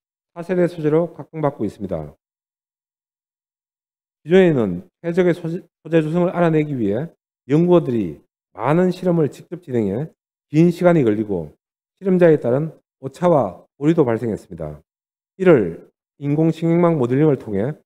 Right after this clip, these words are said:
최적 조성비 선정에 활용함으로써 실험 횟수와 시간은 크게 줄이고 결과 정확도는 높일 수가 있었습니다. 이노텍에서는 미래 준비 기술로 에이아이 칩도 개발하고 있습니다.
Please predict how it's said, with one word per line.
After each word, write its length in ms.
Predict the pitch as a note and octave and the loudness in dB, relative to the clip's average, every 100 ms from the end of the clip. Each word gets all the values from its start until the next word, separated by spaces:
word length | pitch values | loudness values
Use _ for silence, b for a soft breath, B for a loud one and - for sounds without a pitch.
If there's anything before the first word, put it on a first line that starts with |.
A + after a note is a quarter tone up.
| _ _ _ _ - | _ _ _ _ -8
최적 280 | F3 F3 F3 | 0 0 0
조성비 380 | C3+ D#3 D#3 D#3 | -6 -4 -4 -4
선정에 360 | F#3+ E3+ D#3+ | -2 0 0
활용함으로써 920 | C#3 D#3+ D#3+ D3+ C#3+ G#2 - F2+ D2+ - _ _ _ _ | 0 0 0 0 -2 -4 -6 -8 -8 -16 _ _ _ _
실험 240 | - F#3 | -2 2
횟수와 480 | E3 D3+ D3+ A2+ F2 | 2 2 0 0 -2
시간은 540 | - - D#3 D#3 A2+ - | -12 -8 -2 -2 -2 -8
크게 240 | - E3+ | -2 -2
줄이고 560 | D3 A#2+ G2 E2 D2+ _ _ _ _ _ | 0 -4 -2 -6 -8 _ _ _ _ _
결과 260 | C#3+ D3 D3+ | -4 0 0
정확도는 680 | D3 D3 C#3+ C#3 C#3+ E3 - - | 2 -2 -2 -2 -2 -4 -10 -6
높일 300 | D3 D3+ C3 | -4 -4 -4
수가 380 | - C#3 D3 C3 | 0 0 -2 -8
있었습니다. 640 | - - F#2+ E2 D2+ D#2 _ _ _ _ _ _ _ _ _ _ _ _ _ _ _ _ _ _ _ _ _ _ _ _ - | -14 -16 -12 -10 -10 -12 _ _ _ _ _ _ _ _ _ _ _ _ _ _ _ _ _ _ _ _ _ _ _ _ -8
이노텍에서는 840 | D#3 D#3+ G3 F3 - C3 G2 D2 D2 _ _ _ | -2 2 4 2 2 -2 -2 -6 -12 _ _ _
미래 480 | A#2 C3 D#3+ F3+ F3 | -4 2 6 6 4
준비 300 | F3 E3 E3 | 0 -2 0
기술로 580 | D3 C3 A#2+ C#3 E3 _ | -2 -2 0 -2 -6 _
에이아이 300 | C3 D#3 D#3+ | 2 4 4
칩도 440 | D3+ - - F#3 F3 | -2 -12 -14 -10 -8
개발하고 380 | D3+ D3 B2+ G2 | -2 2 2 0
있습니다. 540 | - F2+ E2+ D2+ | -4 -8 -8 -8